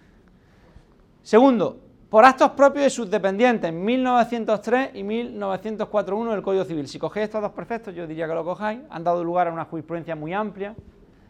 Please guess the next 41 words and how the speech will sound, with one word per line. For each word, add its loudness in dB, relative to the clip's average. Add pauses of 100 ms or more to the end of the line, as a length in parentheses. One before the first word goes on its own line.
(460)
y -8
que -4
ha 4
ido -2
modulando 2
los -4
términos -4
del -8
precepto, -10 (840)
pero 2
lo 4
cierto 0
es 2
que -4
por 2
actos -2
propios -2
y 0
de -4
sus -12
dependientes -6
el -4
empresario -4
responde. -2 (140)
Si -16
hay -10
una -10
persona -10
que -6
está -8
trabajando -4
para -2
tu -4
empresa -4
y -6
con -8
el, -10
el, -10 (440)
el -12
camión, -2
el, -10